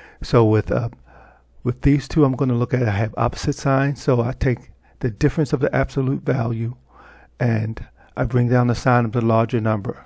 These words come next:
So the sign of the larger number is six point three.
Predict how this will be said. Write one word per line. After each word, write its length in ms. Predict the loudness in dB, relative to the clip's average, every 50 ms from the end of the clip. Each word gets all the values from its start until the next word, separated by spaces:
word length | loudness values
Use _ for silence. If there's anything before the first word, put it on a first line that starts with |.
| _ _ _
So 180 | -6 -2 0 0
the 80 | 0
sign 240 | 0 2 2 2 2
of 80 | 0 -2
the 80 | -2
larger 380 | 0 2 2 2 2 0 -2 -2
number 420 | 0 0 0 0 -2 -2 -4 -6 -10 _ _ _ _ _ _ _ _ _ _ _
is 300 | 0 0 0 0 -2 -8 -20 -20 -20 _
six 280 | -8 -6 -6 -6 -6 -4
point 300 | -2 -2 -2 -2 -2 -4
three. 300 | -4 -4 -4 -4 -6